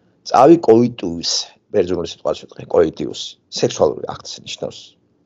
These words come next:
ეცეთ რას გვიზამენ? ხო, დააჭერით, მ-, სიკვდით არ მოკლავენ, მაგრამ არა, მ-, მაგარი ჯარიმა. ჯარიმა კიდე ისეთი რამეა,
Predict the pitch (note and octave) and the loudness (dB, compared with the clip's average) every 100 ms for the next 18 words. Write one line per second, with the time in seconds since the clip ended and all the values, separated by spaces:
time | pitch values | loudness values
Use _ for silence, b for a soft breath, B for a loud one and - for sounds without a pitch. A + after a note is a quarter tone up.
0 | _ _ _ - C4 B3+ G#3+ C3 B2+ A2 | _ _ _ 6 6 4 2 2 2 -6
1 | A1+ F2 A2 - - _ _ _ _ _ | -4 -4 -4 -6 -20 _ _ _ _ _
2 | _ _ - F2+ E2 F3 B3 D4+ C#4+ E4+ | _ _ -8 -6 4 4 6 2 2 0
3 | D#3+ C3+ C3 B2 b - - F3+ A3 F#3+ | 2 2 2 0 b -20 0 0 2 0
4 | F#3+ A3 C#3+ G2+ F2+ F#2 F2+ F2+ A2 G#3 | 2 0 0 -2 -2 -10 -8 -6 -6 -6
5 | - - G#2 E2+ E2+ F2 E2+ B1+ - F#2+ | -6 -8 -10 -8 -6 -6 -8 -12 -8 0
6 | C3 F#3 B3+ F3+ C3 D#2+ - - - _ | 0 0 0 -4 -4 -8 -14 -16 -20 _
7 | _ _ _ _ _ _ _ _ A#2 - | _ _ _ _ _ _ _ _ -20 0
8 | E2+ A2+ A2+ C3 B2+ A#2+ B2 G2 F#2+ G#2 | 2 4 4 2 0 0 0 0 -2 0
9 | G2 F#2+ E2+ | 0 -2 -4